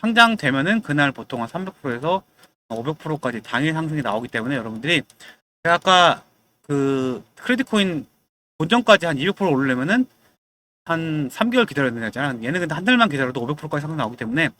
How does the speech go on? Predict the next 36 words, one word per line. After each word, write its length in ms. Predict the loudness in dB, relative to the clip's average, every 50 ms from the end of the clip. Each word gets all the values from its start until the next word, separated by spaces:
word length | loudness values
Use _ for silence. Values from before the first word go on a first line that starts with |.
| _ -20 -20 -20 -20 _ _
여러분들 280 | -4 -2 0 0 0 0
이거 140 | 0 -2 -6
포트에 400 | -4 -4 -4 -2 0 0 0 0
좀, 260 | 0 -2 -4 -4 -6 -8
포트폴리오에 540 | -8 -8 -8 -6 -4 -4 -2 -2 -2 -2 -2
담아 280 | -2 -2 -2 -2 -2
놓으시기 280 | -4 -6 -10 -12 -10 -10
바랍니다. 520 | -8 -6 -6 -8 -8 -6 -4 -2 -2 -2 -2 _ _ _ _ -20 -20 _ _ -20 -6
코인 300 | -2 -2 0 2 0 0
이름이랑 500 | 2 0 0 2 4 4 4 4 4 0 -6 _ -20 _ _ _ _ _ _
티커랑 320 | -8 0 4 4 4 4 2
목표가까지 760 | -4 -8 -8 -8 -2 0 -2 0 0 -2 -2 -2 -4 -6 -8 _ _ _ _ _ _ _ _ -20 -10
저한테 500 | -6 -4 -4 -4 -4 -2 0 0 0 0 0 0
밈이라고 500 | 0 0 2 0 -2 -2 -2 -2 -2 -2
문자 260 | -6 -10 -8 -8 -8
주시면은 540 | -8 -8 -10 -8 -6 -4 -2 -2 -2 -2 -2
요거 160 | -4 -4 -6
공유해 300 | -6 -4 -2 0 0 0
드릴 140 | 0 -2 -4
테니까 420 | -6 -8 -8 -2 0 0 0 0 -4 _ -20 _ _ _
선착순 440 | -10 -10 -4 -4 -4 -4 -4 -6 -4
스무 240 | -2 0 0 0
분 160 | -2 -2 0 0
한해서 480 | 0 0 0 0 0 2 2 2 2
제가 200 | 0 -2 -2 -2
요 80 | -2 -4
코인 240 | -6 -6 -4 -2 -2
알려드리도록 460 | -2 -2 -4 -4 -8 -10 -12 -10 -10
할게요. 240 | -10 -4 -4 -4 -4 -4 _ _ _ -20 -20 -20 _ _
요거는 260 | 0 2 2 2 2
백만 300 | 0 -2 0 2 4 4
원, 100 | 4 4
한 80 | 4 4
이백만 360 | 2 0 0 2 2 4 4
원만 160 | 2 0 0
사셔도 500 | -2 -2 -2 0 0 2 2 2 2 0